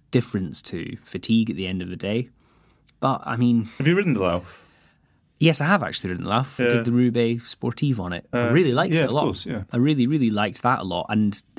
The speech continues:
Speaker 1: I guess if I was to compare the two, I think the Lauf was definitely a, a far better solution because,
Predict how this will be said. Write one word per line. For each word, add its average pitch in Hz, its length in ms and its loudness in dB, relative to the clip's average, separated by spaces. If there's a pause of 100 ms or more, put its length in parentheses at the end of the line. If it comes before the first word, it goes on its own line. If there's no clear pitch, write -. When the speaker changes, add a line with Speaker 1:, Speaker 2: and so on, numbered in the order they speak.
(120)
Speaker 1:
I 110 60 -2
guess 123 320 0
if - 80 -6
I 95 40 0
was 98 140 -6
to 104 100 -6 (200)
compare 120 400 -2
the 101 100 -4
two, 92 280 -6
I 98 40 -6
think 113 380 -4
the 104 80 -8
Lauf 113 340 -2
was - 120 -6
definitely 98 500 -10
a, 90 120 -10 (100)
a - 60 -12
far - 420 -4
better - 240 -8
solution 104 540 -4
because, - 520 -4